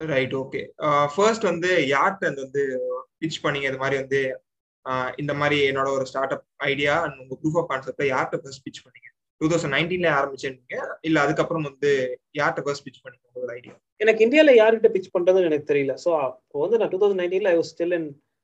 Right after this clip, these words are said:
Speaker 2: uh, my master's college. So,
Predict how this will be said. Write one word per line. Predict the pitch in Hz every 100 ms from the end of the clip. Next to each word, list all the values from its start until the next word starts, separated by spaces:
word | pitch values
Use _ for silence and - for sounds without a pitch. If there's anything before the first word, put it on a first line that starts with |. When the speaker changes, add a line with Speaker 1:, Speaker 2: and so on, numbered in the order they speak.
| _ _
Speaker 2:
uh, | 143 143 135 131 131
my | 135
master's | 131 135 139 165 - - -
college. | - 139 139 185 -
So, | -